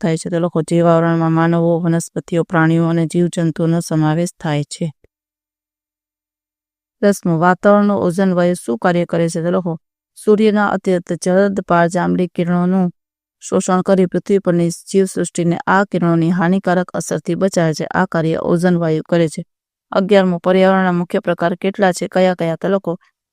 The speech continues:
પર્યાવરણના મુખ્ય બે પ્રકારો છે, કુદરતી પર્યાવરણ અને માનવ સર્જિત પર્યાવરણ. બારમું, પૃથ્વી પર કયા કયા મહાસાગરો આવેલા છે? તો લખો પેસિફિક, એટલાન્ટિક, હિન્દ મહાસાગર, આર્કટિક મહાસાગરો આવેલા છે. તેરમું,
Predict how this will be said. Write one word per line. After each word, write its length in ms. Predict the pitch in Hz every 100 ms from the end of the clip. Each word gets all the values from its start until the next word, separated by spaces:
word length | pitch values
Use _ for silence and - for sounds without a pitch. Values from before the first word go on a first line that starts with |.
| _ -
પર્યાવરણના 480 | 185 185 180 180
મુખ્ય 280 | 175 170 185
બે 180 | 170 208
પ્રકારો 360 | 196 170 165 160
છે, 160 | 170
કુદરતી 440 | 175 170 185 - 190
પર્યાવરણ 460 | 185 185 180 180
અને 200 | - 180
માનવ 300 | 175 170 170
સર્જિત 420 | 175 165 - 214 -
પર્યાવરણ. 520 | 170 170 160 156 165
બારમું, 400 | 180 190 175 170 - _ - _ -
પૃથ્વી 280 | 196 226
પર 180 | 214 196
કયા 260 | 185 202 214
કયા 220 | 202 196
મહાસાગરો 640 | 180 180 180 170 165 170
આવેલા 340 | 170 170 170 175
છે? 120 | 175
તો 100 | 180
લખો 220 | 180 180
પેસિફિક, 680 | - 175 - 180 - 175 -
એટલાન્ટિક, 760 | 165 - 170 175 175 180 196 - _ _ _ 190
હિન્દ 180 | 190 175
મહાસાગર, 560 | 175 175 - 165 170 -
આર્કટિક 540 | 165 180 180 180 180 170
મહાસાગરો 500 | 156 - 170 165 160
આવેલા 400 | 151 156 170 277 _ -
છે. 120 | 170 - _ - - _ -
તેરમું, 360 | 202 185 175